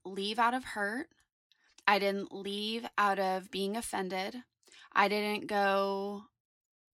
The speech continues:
searching for the perfect church. And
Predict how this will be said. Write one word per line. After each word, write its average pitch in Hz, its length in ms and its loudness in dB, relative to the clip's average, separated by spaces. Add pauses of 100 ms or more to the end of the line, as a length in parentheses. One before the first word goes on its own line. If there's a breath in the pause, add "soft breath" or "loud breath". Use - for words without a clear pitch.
(280)
searching 226 560 10
for 220 180 -4
the 220 80 -4
perfect 208 440 -6
church. - 640 -2 (640 soft breath)
And 208 680 0